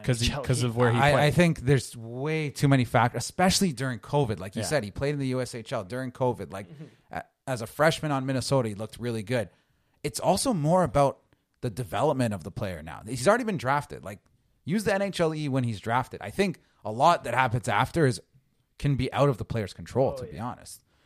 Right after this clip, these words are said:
Speaker 3: So, like, like we've said, if they bring him in and they expect him to play first line left wing and be responsible defensively playing against Kucherov and Point, it's not gonna work. You, you have to bring someone in the right situation.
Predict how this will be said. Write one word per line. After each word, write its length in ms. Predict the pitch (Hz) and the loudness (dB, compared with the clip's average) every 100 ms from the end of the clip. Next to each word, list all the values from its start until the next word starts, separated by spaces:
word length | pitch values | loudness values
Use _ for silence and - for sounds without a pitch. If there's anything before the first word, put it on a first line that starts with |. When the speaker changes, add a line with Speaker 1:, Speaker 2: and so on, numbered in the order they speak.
| _ | _
Speaker 3:
So, 300 | - 156 - _ | 6 6 6 _
like, 240 | - 160 - _ | 2 2 0 _
like 160 | 151 147 | -2 4
we've 120 | 170 | 4
said, 240 | - 180 - | 6 4 2
if 120 | 127 | -10
they 240 | 127 147 254 | 0 2 2
bring 260 | 214 214 | 2 0
him 200 | 165 170 | 2 2
in 340 | 147 101 92 113 _ _ _ _ | 0 -2 -6 -12 _ _ _ _
and 160 | 131 147 | 0 2
they 100 | 156 | 2
expect 380 | - 165 147 | 2 0 2
him 80 | 156 | -2
to 100 | 135 | -8
play 220 | - 139 | -2 0
first 360 | 107 - 170 - | 0 0 0 0
line 220 | 156 156 | -2 0
left 240 | 147 139 120 | 0 -2 -4
wing 300 | 113 127 139 _ _ - | -4 -6 -10 _ _ -6
and 180 | 117 95 - | -6 -6 -8
be 240 | 117 123 110 | -6 -6 -6
responsible 540 | 117 - 147 160 180 | -8 4 4 4 2
defensively 500 | 156 156 143 127 139 | -2 -2 -4 -4 -8
playing 300 | - 139 127 | -4 -4 -2
against 260 | 123 117 - | -4 -8 -6
Kucherov 500 | 143 - 135 131 131 | -6 0 4 4 2
and 120 | 127 | -4
Point, 380 | - 110 135 - _ | -6 -6 -6 -12 _
it's 120 | 165 208 | -6 -4
not 140 | 208 | -2
gonna 140 | 190 | -2
work. 340 | 196 - - - _ _ | -2 -2 -4 -18 _ _
You, 140 | 147 - | -10 -2
you 140 | 156 | 2
have 180 | 143 196 | 4 4
to 100 | 175 - _ | 2 -4 _
bring 220 | - 156 160 | -2 0 2
someone 300 | 156 143 135 | 2 2 0
in 60 | |
the 80 | 113 | 2
right 180 | 120 - | 0 -2
situation. 560 | 110 110 123 - - | -6 -2 -2 -2 -12